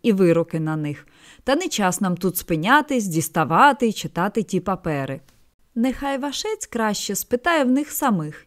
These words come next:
і вони скажуть, як захочуть. А певно, що захочуть,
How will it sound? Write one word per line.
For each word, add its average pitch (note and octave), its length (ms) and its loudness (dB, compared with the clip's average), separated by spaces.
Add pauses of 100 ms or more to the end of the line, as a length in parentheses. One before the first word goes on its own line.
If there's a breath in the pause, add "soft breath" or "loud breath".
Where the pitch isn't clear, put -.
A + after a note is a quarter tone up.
і F4 80 -6
вони F#4 260 -4
скажуть, A3 500 0
як G#3+ 180 -2
захочуть. G3+ 720 -6 (340 soft breath)
А A3 140 4
певно, C4 380 2
що B3 200 -2
захочуть, F3+ 720 -2